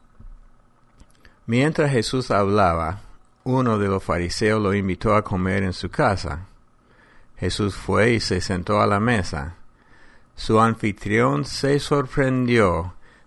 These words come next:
de que se sentara a la mesa sin antes realizar la ceremonia de lavarse las manos que exigía la costumbre judía.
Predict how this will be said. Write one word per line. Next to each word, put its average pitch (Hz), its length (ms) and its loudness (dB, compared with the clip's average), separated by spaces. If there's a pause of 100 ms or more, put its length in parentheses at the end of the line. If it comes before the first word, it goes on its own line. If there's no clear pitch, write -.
de 98 100 0
que 98 240 2
se 98 180 -2
sentara 107 640 2
a 110 60 2
la 98 160 4
mesa 110 380 0
sin 127 360 -2 (160)
antes 113 640 0
realizar 95 800 0 (380)
la 92 140 0
ceremonia 107 960 0
de 92 160 -2
lavarse 92 560 0
las 104 180 2
manos 87 540 -2 (580)
que 92 240 0
exigía 104 880 0
la 92 320 -2
costumbre 104 1000 -2 (320)
judía. 82 760 -4